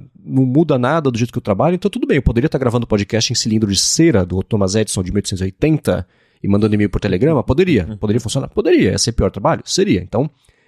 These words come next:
Speaker 1: existem jeitos novos e mais modernos de fazer a mesma coisa, né? Não dá pra gente cair nessa armadilha de falar assim, "Ah,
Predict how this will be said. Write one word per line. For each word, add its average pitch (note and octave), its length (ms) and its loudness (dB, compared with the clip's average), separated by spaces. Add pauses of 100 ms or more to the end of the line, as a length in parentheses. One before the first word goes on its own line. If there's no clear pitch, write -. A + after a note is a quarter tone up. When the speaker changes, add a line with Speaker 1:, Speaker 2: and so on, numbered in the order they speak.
Speaker 1:
existem G#2+ 320 0
jeitos A#2 300 0
novos B2+ 300 2
e C#3+ 40 -2
mais B2 140 0
modernos A2 320 0
de C#3 60 -8
fazer C#3+ 220 -2
a C#3+ 40 -4
mesma D3+ 220 -2
coisa, F2 360 -2
né? - 120 -16
Não G#2 80 -12
dá G2+ 100 -2
pra A#2 120 -6
gente A2 120 -8
cair G#2 260 0
nessa A2 160 -4
armadilha A2 340 -2
de A#2+ 80 -6
falar C#3 120 -8
assim, A#3 160 -8
"Ah, C3 180 -2